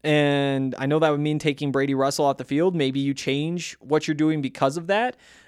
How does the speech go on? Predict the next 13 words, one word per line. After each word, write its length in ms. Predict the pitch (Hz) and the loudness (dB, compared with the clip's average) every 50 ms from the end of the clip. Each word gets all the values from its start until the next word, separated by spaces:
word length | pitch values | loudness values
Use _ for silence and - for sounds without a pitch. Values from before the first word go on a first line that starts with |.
| _ _ | _ _
Um, 560 | - 139 139 135 131 127 120 113 107 113 - - _ _ _ _ _ _ _ _ _ _ _ _ _ _ _ - - _ | 0 2 2 2 2 0 -2 -4 -8 -10 -12 -16 _ _ _ _ _ _ _ _ _ _ _ _ _ _ _ -20 -20 _
what 200 | - 151 156 151 | 0 2 2 2
you 80 | 165 143 | 2 0
really 300 | 127 131 147 160 175 175 | 2 4 4 4 4 4
like 260 | 170 170 180 175 175 | 4 2 2 2 0
is 100 | 156 139 | -2 -2
the 80 | 135 139 | -2 -2
ability 420 | 131 127 131 131 135 131 135 131 | 0 2 2 2 2 2 0 -2
to, 480 | 127 - - 131 123 120 113 110 98 - | -4 -2 0 2 2 2 2 0 -4 -8
to 160 | - - 139 | -8 -6 -6
motion 680 | 131 123 123 127 139 151 - - 165 160 165 170 160 - | -4 0 0 2 2 0 0 -2 -4 -4 -4 -6 -8 -8
either 280 | - 135 135 139 135 135 | -6 -4 -2 -2 -2 -2
Jarek 520 | 123 120 131 123 120 127 135 131 135 | -4 -4 -4 -2 0 0 0 -2 -4